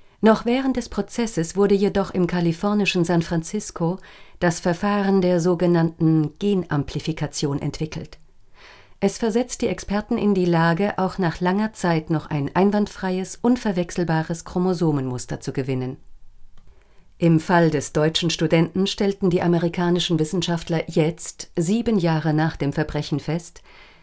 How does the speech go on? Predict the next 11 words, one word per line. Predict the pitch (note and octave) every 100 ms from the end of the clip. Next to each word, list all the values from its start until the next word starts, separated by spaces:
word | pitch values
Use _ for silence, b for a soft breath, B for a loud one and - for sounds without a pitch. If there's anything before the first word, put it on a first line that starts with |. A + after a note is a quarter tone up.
| b b
Volker | - A3 A#3 C4
Schmidt | - - F3+ E3+ - -
ist | E3+ E3 D#3+
als | D3+
Spurenleger | - - A3 G#3+ G3 F#3+ F#3 F3+
bei | E3
der | D3+ D3+
Ermordung | C#3 D3+ E3+ F3 F#3
der | E3+ C#3+
Daria | C3+ D#3+ F3 F#3+ D#3+
Hillner | C3 D3+ C#3+ C#3+ C#3+ D#3+